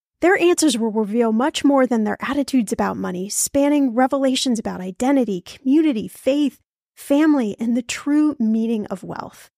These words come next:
Tune in to hear deep conversations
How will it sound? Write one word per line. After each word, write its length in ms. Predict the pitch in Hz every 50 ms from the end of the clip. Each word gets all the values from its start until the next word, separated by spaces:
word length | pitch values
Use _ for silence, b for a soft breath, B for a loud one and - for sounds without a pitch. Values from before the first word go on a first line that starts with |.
| _ _ _ _ -
Tune 220 | - 320 359 392
in 160 | 349 320 320 269
to 80 | 294 254
hear 160 | 254 247 220
deep 300 | 185 - 262 285 302 _
conversations 920 | - - 285 269 254 247 - - 220 214 - - 220 214 208 208 202 -